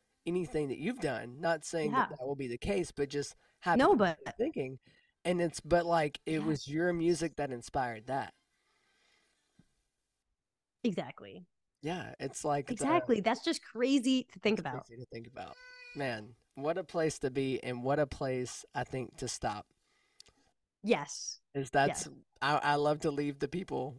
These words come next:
Speaker 1: thinking, because my whole goal, even as a coach, as a trusted advisor, as whatever those things are, my
Speaker 2: Yeah.
Speaker 1: goal isn't to tell people what to think, but to show them how to think.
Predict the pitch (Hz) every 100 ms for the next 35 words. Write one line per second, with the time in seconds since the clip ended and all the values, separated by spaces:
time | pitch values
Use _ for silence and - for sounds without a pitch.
0 | - - _ _ _ _ _ _ _ _
1 | - - 160 147 120 110 113 131 - 139
2 | 147 175 190 190 156 143 127 127 151 156
3 | 160 135 131 127 120 - 135 131 127 127
4 | 123 117 110 - 143 - 131 127 120 123
5 | 131 120 113 123 147 151 147 147 135 123
6 | 123 117 117 117 113 120 - - - 131
7 | 131 190 160 151 151 147 139 147 123 113
8 | 131 131 131 135 123 120 113 - 135 120
9 | - - 117 104 - _ _ _ _ _
10 | _ _ 117 117 127 143 135 120 117 127
11 | 120 - 104